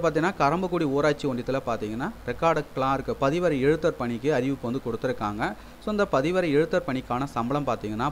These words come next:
பதினஞ்சாயிரத்தி தொள்ளாயிரம் ரூபாயிலிருந்து ஐம்பத்தெட்டாயிரத்தி ஐநூறு ரூபாய் வந்து தராங்க. வயது வரம்பை பொறுத்த வரைக்கும் பார்த்தீங்கன்னா ஒன்று ஏழு இரண்டாயிரத்தி இருபத்தி மூன்று அன்று உள்ளவாறு பார்த்தீங்கன்னா minimum அனைத்து வகுப்பினருக்கும் பதினெட்டு வயது பூர்த்தி அடைஞ்சிருக்கணும். அதிகபட்சமாக பார்த்தீங்கன்னா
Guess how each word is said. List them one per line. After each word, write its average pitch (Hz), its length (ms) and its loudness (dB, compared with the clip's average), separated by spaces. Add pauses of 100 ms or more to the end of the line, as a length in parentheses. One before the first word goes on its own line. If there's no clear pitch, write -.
(100)
பதினஞ்சாயிரத்தி 156 840 0
தொள்ளாயிரம் 123 300 2
ரூபாயிலிருந்து 123 320 -2
ஐம்பத்தெட்டாயிரத்தி 139 880 -2
ஐநூறு 117 200 -4
ரூபாய் 123 140 -2
வந்து 113 200 -4
தராங்க. 107 380 -4 (420)
வயது 185 300 4
வரம்பை 196 280 2
பொறுத்த 143 240 2
வரைக்கும் 131 260 0
பார்த்தீங்கன்னா 123 440 0
ஒன்று 170 280 0
ஏழு 170 280 4
இரண்டாயிரத்தி 165 640 2
இருபத்தி 139 260 0
மூன்று 127 280 0
அன்று 147 420 2
உள்ளவாறு 131 480 2
பார்த்தீங்கன்னா 117 320 -2 (100)
minimum 147 460 -2
அனைத்து 143 320 -4
வகுப்பினருக்கும் 135 640 -2
பதினெட்டு 156 400 -2
வயது 135 340 2
பூர்த்தி 151 360 0
அடைஞ்சிருக்கணும். 123 540 -2 (420)
அதிகபட்சமாக 160 760 2
பார்த்தீங்கன்னா 120 420 0